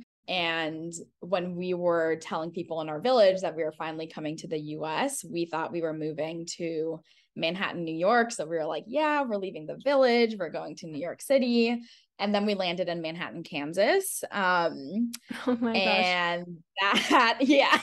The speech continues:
Speaker 1: <laughs> was a definite shock, right? You're going from a country where everyone looks like you to a state right in the middle of America <laughs> where nobody looks like you. And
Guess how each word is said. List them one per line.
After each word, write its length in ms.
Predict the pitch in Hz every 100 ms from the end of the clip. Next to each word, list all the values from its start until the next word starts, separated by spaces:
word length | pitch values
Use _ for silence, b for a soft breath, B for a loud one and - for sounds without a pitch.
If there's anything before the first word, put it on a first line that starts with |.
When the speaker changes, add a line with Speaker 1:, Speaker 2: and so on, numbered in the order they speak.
| -
Speaker 1:
<laughs> 880 | 349 523 - 370 - - - - -
was 800 | 240 233 214 202 190 185 190 185 - -
a 560 | 185 180 180 180 180 175
definite 500 | 165 - 226 254 202
shock, 420 | - 190 180 233
right? 280 | 185 175 185
You're 120 | 180
going 580 | 175 170 170 170 170 180
from 220 | - 170
a 40 | 165
country 480 | - 185 175 185 175
where 220 | 165 120
everyone 480 | 180 180 214 180 156
looks 220 | 147 -
like 200 | - 151 -
you 460 | 143 143 156 180 202 -
to 560 | 180 170 156 165 160 - b b _ _ -
a 80 | 185
state 460 | - - 185 180 175 156
right 240 | 208 220
in 120 | 208
the 60 | 202
middle 260 | 180 170 170
of 80 |
America 560 | 180 170 143 156 175 254
<laughs> 120 | -
where 280 | 240 196 180
nobody 460 | 180 190 240 175 151
looks 260 | 127 -
like 200 | - -
you. 380 | - 147 98 247 254 B B B -
And 500 | 170 170 170 165